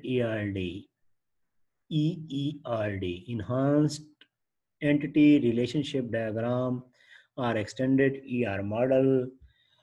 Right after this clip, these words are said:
Uh, आपको पता है हमने पहले previously ई R model पढ़ा है, ई आर की case studies भी की हैं, analysis से हमने ई आर diagram बनाई थी, उसके constructs पढ़े थे,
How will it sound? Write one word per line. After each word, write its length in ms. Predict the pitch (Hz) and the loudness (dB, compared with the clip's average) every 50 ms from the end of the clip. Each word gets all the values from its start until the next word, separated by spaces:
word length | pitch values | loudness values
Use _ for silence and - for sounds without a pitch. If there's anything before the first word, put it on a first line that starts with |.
| _ _ _ _ - | _ _ _ _ -4
Uh, 400 | 123 120 120 117 120 117 117 117 117 - - _ _ _ _ _ _ _ _ _ _ - | -2 0 0 0 0 -2 -4 -6 -8 -14 -20 _ _ _ _ _ _ _ _ _ _ -10
आपको 220 | - 127 123 127 127 | -8 -6 -6 -2 0
पता 220 | 127 143 139 151 | 2 4 6 6
है 80 | 151 143 | 6 6
हमने 240 | 135 127 123 127 120 | 4 2 0 0 0
पहले 500 | 123 135 139 135 131 135 135 135 139 139 139 - - _ _ _ _ _ - | 2 2 4 4 4 4 4 2 2 0 -4 -8 -16 _ _ _ _ _ 0
previously 840 | 131 139 139 143 147 143 143 - 135 127 127 127 127 127 131 127 - - _ _ 143 | 2 4 4 6 4 4 2 0 0 0 0 0 0 0 -2 -4 -6 -12 _ _ -2
ई 180 | 147 156 185 160 | -2 0 0 -2
R 300 | 147 135 131 127 127 123 | -2 -4 -4 -2 -2 -2
model 360 | 120 117 110 110 117 123 131 127 | -2 -4 -4 -2 -2 -2 -2 -2
पढ़ा 260 | 127 123 117 117 110 | -2 -2 -2 0 0
है, 300 | 110 110 110 113 - _ _ _ _ _ _ _ _ _ _ _ _ _ _ _ _ _ _ _ _ - 123 | -2 -4 -6 -8 -12 _ _ _ _ _ _ _ _ _ _ _ _ _ _ _ _ _ _ _ _ -10 -6
ई 140 | 123 127 131 | -2 0 0
आर 220 | 131 127 123 120 | 2 2 2 0
की 220 | 117 - - 127 120 | -2 -4 -6 -8 -4
case 220 | - 131 127 123 | -2 -2 -2 0
studies 360 | - - 139 131 131 123 123 | 0 0 0 0 0 -2 -2
भी 100 | 120 120 | -2 -4
की 340 | 120 - - 117 110 110 107 | -4 -6 -6 -6 -6 -4 -4
हैं, 380 | 107 107 107 107 107 104 104 110 | -4 -4 -4 -4 -4 -6 -6 -8
analysis 760 | - _ - 123 120 117 120 120 120 113 - 127 117 120 - | -12 _ -10 -6 -4 -2 -2 -2 -2 -2 -2 -4 -4 -4 -6
से 60 | 123 | -6
हमने 260 | 120 117 117 117 117 | -6 -4 -4 -4 -4
ई 80 | 113 117 | -4 -4
आर 100 | 113 110 | -4 -4
diagram 520 | 107 110 107 107 107 107 110 120 127 127 | -2 -2 -2 -2 -2 -4 -4 -4 -4 -2
बनाई 280 | 117 117 120 113 113 107 | -2 -2 -2 -4 -4 -6
थी, 300 | 104 - - 113 104 107 | -10 -12 -10 -8 -8 -6
उसके 260 | 104 95 - - 104 | -8 -8 -10 -12 -12
constructs 560 | - - 107 104 - - 139 135 139 - - - | -10 -10 -10 -10 -6 -4 -4 -4 -4 -8 -12 -10
पढ़े 200 | 127 117 117 110 | -8 -6 -6 -6
थे, 300 | 107 _ - 110 107 104 | -8 _ -6 -6 -4 -4